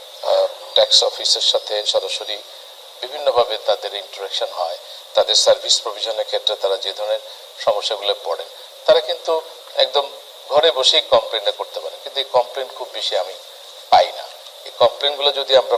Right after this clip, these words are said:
পাই, তাহলে আমরা এগুলোর ব্যবস্থা আরও দ্রুত নিতে পারি। এই, এই, এই, এই ক্ষেত্রে আমরা যারা সহ্য করছি, তাদেরও বুঝতে হবে যে একটা জায়গায় এসে প্রতিবাদ করতে হবে যে আমরা আর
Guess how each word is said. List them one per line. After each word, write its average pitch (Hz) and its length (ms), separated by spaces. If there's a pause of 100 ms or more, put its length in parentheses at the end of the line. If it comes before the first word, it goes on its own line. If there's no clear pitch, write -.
পাই, 95 240 (340)
তাহলে 101 260
আমরা 92 260
এগুলোর 90 300
ব্যবস্থা 87 440
আরও 82 180 (440)
দ্রুত 107 280 (580)
নিতে 123 220
পারি। - 220 (580)
এই, 101 120
এই, 117 160
এই, 131 160 (100)
এই 135 100
ক্ষেত্রে 147 420 (240)
আমরা 110 200
যারা 127 220
সহ্য 147 380
করছি, - 360 (580)
তাদেরও 143 360
বুঝতে 123 340
হবে 104 200
যে 95 200 (300)
একটা 135 300
জায়গায় 127 320
এসে - 180
প্রতিবাদ 143 380 (100)
করতে 104 180
হবে 90 100
যে 98 120
আমরা 98 260
আর 95 80